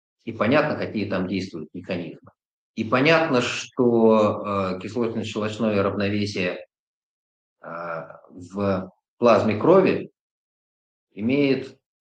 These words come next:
ну, очень далекое отношение к кислотно-щелочному балансу в полости рта. Оля?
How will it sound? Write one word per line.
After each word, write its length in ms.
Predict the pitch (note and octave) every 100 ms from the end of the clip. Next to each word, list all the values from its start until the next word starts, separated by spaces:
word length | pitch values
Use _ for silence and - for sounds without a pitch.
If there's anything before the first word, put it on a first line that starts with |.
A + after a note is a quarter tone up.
| _
ну, 260 | C3+ D#3+ D#3+
очень 460 | E3 - A2+ G2
далекое 480 | G#2+ G#2 F#2 G2 F2
отношение 960 | - - G2+ G#2 D#3+ D#3+ A#2 F#2 - _
к 460 | - F#2+ F2+ F2 -
кислотно-щелочному 840 | - A#2+ A2 A2 G#2+ F#2+ G#2 G2+ F#2+
балансу 340 | F#2+ F#2+ F#2
в 100 | -
полости 340 | - - - -
рта. 280 | - - _ _ _ _ _ _ _ _ _ _ _ -
Оля? 480 | F#2 A2+ - -